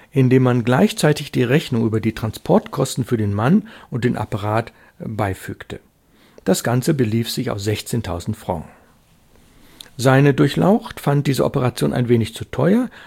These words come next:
so viel war der Mörder dann doch nicht wert. Sechzehntausend Francs für den Kopf eines Halunken? Oh nein, er dachte gar nicht daran.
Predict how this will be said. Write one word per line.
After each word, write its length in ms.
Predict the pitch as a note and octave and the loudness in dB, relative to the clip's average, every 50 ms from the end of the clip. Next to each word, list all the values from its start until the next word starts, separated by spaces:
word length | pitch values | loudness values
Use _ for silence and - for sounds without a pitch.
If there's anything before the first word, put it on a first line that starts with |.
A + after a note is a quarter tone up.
| - | -10
so 140 | - - G3 | -2 2 2
viel 240 | G3 - G#3 E3+ C3+ | 2 4 2 2 4
war 100 | C3+ C3 | 4 4
der 140 | A#2+ A2+ G#2+ | 4 4 2
Mörder 400 | G#2 G#2 G#2 A2+ A#2+ C#3 C#3 C3+ | 2 2 2 2 2 2 2 2
dann 240 | C#3 C3+ C3+ B2+ - | 0 0 -2 -2 -2
doch 220 | - - - - | -4 -4 -4 -6
nicht 260 | G#2 - - - - | -10 -10 -10 -12 -12
wert. 260 | - D#2+ - - - - - - - _ - | -10 -10 -10 -12 -16 -20 -20 -20 -20 _ -8
Sechzehntausend 760 | A2 A2 B2 E3 - - - G3 E3 D#3+ B2+ B2 A#2 A#2+ A2+ | 0 2 4 4 4 2 0 0 2 4 2 2 2 0 -2
Francs 340 | - - - C3+ D#3+ E3 - | -2 -2 0 2 2 2 2
für 60 | - | 0
den 160 | A2 G#2+ G2+ | -2 -2 -2
Kopf 280 | - - F3+ - - - | -2 -2 -2 -2 -2 -4
eines 260 | - A#2+ A2+ G#2+ - | -4 -2 -2 -2 -2
Halunken? 580 | A2 A2+ B2 D3 G3+ A3 A3+ G#3+ A3+ A3 - - - _ _ _ _ _ _ | -2 2 4 6 6 6 6 4 2 2 0 -4 -16 _ _ _ _ _ _
Oh 140 | - C#3+ C#3 | 4 4 4
nein, 380 | A2+ G#2 G2+ F#2+ G#2 G#2 A2 - _ _ _ _ _ _ _ _ | 4 2 0 -2 -4 -6 -8 -10 _ _ _ _ _ _ _ _
er 180 | - - B2 C3+ | -4 -2 0 0
dachte 340 | - G#2 - - - - - | 0 -2 -4 -4 -8 -10 -10
gar 160 | - D2+ E2 | -8 -10 -10
nicht 220 | E2+ D#2+ - - | -12 -12 -12 -12
daran. 300 | E2 - - - - - | -12 -12 -14 -16 -18 -20